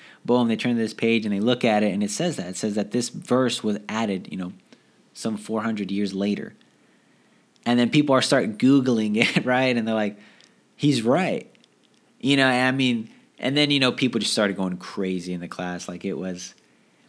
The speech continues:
i-, it's not something you wanna hear as a Christian. I'll tell you that. Um, it's hard to hear that. It's hard to hear that, uh, that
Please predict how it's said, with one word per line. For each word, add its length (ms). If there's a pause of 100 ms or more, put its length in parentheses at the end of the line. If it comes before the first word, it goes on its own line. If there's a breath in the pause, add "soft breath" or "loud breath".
(400 soft breath)
i-, 40
it's 340
not 180
something 340
you 140
wanna 200
hear 240
as 160
a 40
Christian. 540
I'll 80
tell 180
you 100
that. 280 (240)
Um, 380
it's 160
hard 340
to 100
hear 240
that. 280 (420)
It's 140
hard 320
to 100
hear 460 (500 soft breath)
that, 440
uh, 400 (1800)
that 320